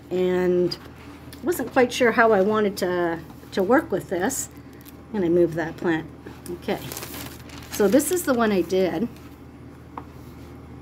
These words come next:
And it's quite, um, quite a different kind of page.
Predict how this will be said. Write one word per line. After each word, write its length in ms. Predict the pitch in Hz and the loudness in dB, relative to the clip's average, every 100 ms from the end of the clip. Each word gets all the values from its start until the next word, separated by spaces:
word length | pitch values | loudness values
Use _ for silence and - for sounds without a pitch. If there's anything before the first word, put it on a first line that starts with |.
| - - - - - - - - - - - - - - - - - - - - - - - - - - - - - - - - | -18 -18 -18 -18 -18 -18 -18 -18 -18 -18 -18 -18 -18 -18 -18 -18 -18 -18 -18 -18 -20 -18 -18 -18 -18 -18 -18 -18 -18 -18 -10 0
And 120 | 220 | 2
it's 160 | 214 - | 2 2
quite, 480 | - 302 214 - | 2 2 2 2
um, 600 | 220 202 185 180 165 156 - - - - | 4 4 4 4 2 0 -8 -18 -20 -4
quite 120 | 339 320 | 4 4
a 60 | |
different 360 | 196 233 - - | 4 -2 -4 -4
kind 200 | 190 170 | -2 -2
of 80 | 160 | 0
page. 600 | 262 294 165 139 - | 0 2 0 -4 -12